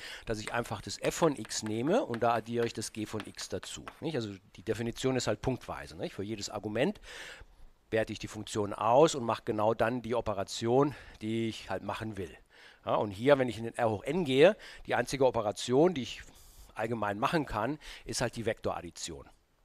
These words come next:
Gut, ich kann's noch mit dem Skalaren multiplizieren. Das will ich jetzt hier mal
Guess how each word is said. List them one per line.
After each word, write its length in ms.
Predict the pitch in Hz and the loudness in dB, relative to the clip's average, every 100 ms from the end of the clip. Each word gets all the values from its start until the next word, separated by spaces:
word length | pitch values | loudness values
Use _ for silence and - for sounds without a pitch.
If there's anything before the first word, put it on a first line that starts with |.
| - | -12
Gut, 140 | 95 | -12
ich 100 | - | -8
kann's 200 | 110 117 | -8 -6
noch 80 | 107 | -6
mit 80 | 98 | -6
dem 60 | |
Skalaren 440 | - 101 104 107 107 | -8 -4 0 0 0
multiplizieren. 760 | 127 127 - - - 120 220 - _ _ _ | -2 -2 -8 -12 -4 -2 -2 -6 _ _ _
Das 160 | - | -16
will 100 | - | -14
ich 100 | - 92 | -12 -12
jetzt 140 | - | -10
hier 120 | 104 | -10
mal 240 | 85 69 | -10 -14